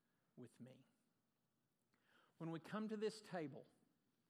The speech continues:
and we partake of this bread and this cup, it is a reminder of, yes, of what Jesus has done, but it is a reminder of his invitation. "You are my children.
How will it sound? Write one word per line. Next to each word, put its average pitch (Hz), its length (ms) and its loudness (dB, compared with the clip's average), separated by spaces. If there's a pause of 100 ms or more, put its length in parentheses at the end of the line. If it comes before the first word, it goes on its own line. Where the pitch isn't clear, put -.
(260)
and 143 80 -8
we 147 100 -4
partake 180 600 0
of 160 100 -6
this 156 160 -4
bread 151 480 2
and 151 160 -4
this 151 160 -8 (100)
cup, 120 220 -6 (1200)
it 151 80 0
is 143 160 2
a 139 60 2
reminder 151 640 2
of, 135 100 0 (100)
yes, 170 300 2
of 160 140 -2
what 165 200 -2
Jesus 165 440 -2
has 160 160 0
done, 131 380 -2
but 131 100 -4
it 135 100 0
is 165 180 0
a 127 60 0
reminder 170 840 -2
of 123 140 -2
his 135 240 -2
invitation. 156 720 -4 (1000)
"You 131 240 2
are 156 80 4
my 156 240 2
children. 117 480 -8